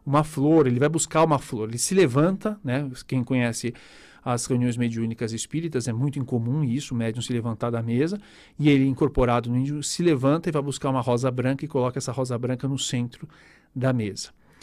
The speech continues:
E aí começa uma conversa com esse espírito. Nesse mesmo momento, uma série de outros médiuns espíritas, es-,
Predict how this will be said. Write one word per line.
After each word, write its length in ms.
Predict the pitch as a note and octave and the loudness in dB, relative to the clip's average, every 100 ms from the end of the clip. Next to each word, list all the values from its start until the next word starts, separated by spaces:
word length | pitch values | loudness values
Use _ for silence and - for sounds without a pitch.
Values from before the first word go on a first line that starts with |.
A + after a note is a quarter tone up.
| - - - C4 | -20 -20 -12 4
E 80 | |
aí 100 | C4+ | 6
começa 400 | A3+ B3 D#3+ E3 | 8 6 6 4
uma 120 | F#3+ E3+ | 2 0
conversa 640 | A3 F3 A#2+ B2+ A#2+ C#3+ | 0 0 2 0 0 -4
com 180 | - A#2 | -4 -4
esse 220 | A2 - | -2 -4
espírito. 580 | D#3 - D3 - _ - _ _ _ - - - - - | -6 -8 -14 -16 _ -20 _ _ _ -20 -20 -20 -10 4
Nesse 240 | C#4 C#4+ | 6 8
mesmo 360 | D#4 F4+ D4 G#3+ | 8 8 10 8
momento, 680 | D#3 D#3 A3 G3+ D3+ C#3 - | 8 6 6 4 2 -4 0
uma 280 | G#3 A#3 G#3 | 2 4 4
série 480 | - B3+ C#4 C4 | 4 6 8 6
de 340 | F#3 C#3 D3+ D#3 | 2 0 2 8
outros 560 | F3+ G#3+ A3+ D#3+ D3 | 10 10 8 2 0
médiuns 480 | C3+ B2+ A#2+ A#2 B2+ | 0 2 2 2 0
espíritas, 800 | D#3 - - D#3+ G#3 C#3 G#2+ - | 0 0 0 2 2 0 -4 -6
es-, 180 | A2+ | -10